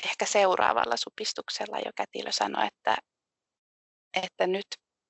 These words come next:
älä ponnista, vaan oo silleen, kun puhaltaisit kynttilää, että nyt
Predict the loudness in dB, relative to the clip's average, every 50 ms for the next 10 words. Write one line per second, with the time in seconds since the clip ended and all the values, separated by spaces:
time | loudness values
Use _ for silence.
0 | _ _ _ _ _ _ _ _ -4 -2 0 2 0 0 0 0 2 2 2 2
1 | 0 0 -2 -2 -2 0 2 0 2 2 2 4 4 4 4 2 0 -6 _ -2
2 | -2 0 0 0 -2 -2 -2 -2 -2 -4 -4 -6 -8 _ _ -4 0 0 0 0
3 | 0 0 -2 -2 -4 -10 -12 -12 -8 -6 -6 -6 -6 -8 _ -12 -8 -4 0 2
4 | 2 2 2 0 -2 _ _ -8 -8 -8 -10 _ _ _ _ _ _ _ _ _
5 | _ _ _ _ _ _ -14 -10 -10 -10